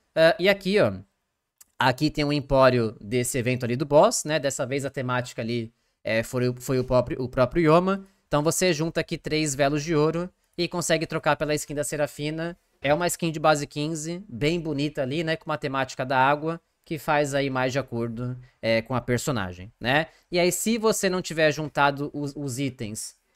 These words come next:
dos eventos anteriores, você pode aqui comprar, é, os velos de ouro, é, pagando aqui os cupons, né? Então, no global, a gente deve ter algo bem parecido aí no nosso aniversário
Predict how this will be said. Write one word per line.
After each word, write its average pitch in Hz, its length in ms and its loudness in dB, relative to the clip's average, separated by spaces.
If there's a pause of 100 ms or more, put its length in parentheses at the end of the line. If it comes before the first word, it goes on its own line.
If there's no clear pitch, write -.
(200)
dos 127 140 -4
eventos 135 300 0
anteriores, 156 760 2
você 180 220 -4
pode 165 220 0
aqui 160 120 -4
comprar, 143 600 0 (240)
é, 120 180 4
os 143 180 2
velos 127 320 2
de 123 140 -2
ouro, 131 380 0 (200)
é, 117 160 4
pagando 127 440 0
aqui 135 180 -4
os 135 140 -6
cupons, 107 560 -6
né? 165 100 -8
Então, 180 180 -8
no 180 120 -4
global, 151 520 0 (240)
a 123 60 -8
gente 123 120 -8
deve 131 200 0
ter - 80 -4
algo 131 180 2
bem 135 200 -2
parecido 127 600 -2
aí 117 280 -4 (320)
no 180 120 2
nosso 151 320 4
aniversário 127 800 -2